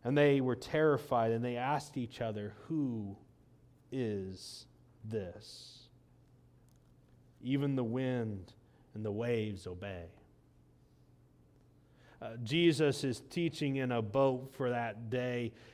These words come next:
and we kinda see this scene where the crowds, again, are so thick that there's really no place for him to stand. And so he gets in a boat, and he pushes away, and he creates this natural amphitheater. So he's able to speak to the crowds,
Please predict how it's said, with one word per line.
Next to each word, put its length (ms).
and 460
we 100
kinda 280
see 220
this 200
scene 460
where 220
the 120
crowds, 540
again, 420
are 100
so 320
thick 540
that 80
there's 200
really 240
no 160
place 320
for 200
him 220
to 80
stand. 460
And 80
so 100
he 80
gets 240
in 100
a 80
boat, 320
and 80
he 60
pushes 420
away, 340
and 80
he 80
creates 380
this 160
natural 480
amphitheater. 680
So 160
he's 180
able 260
to 160
speak 560
to 120
the 100
crowds, 760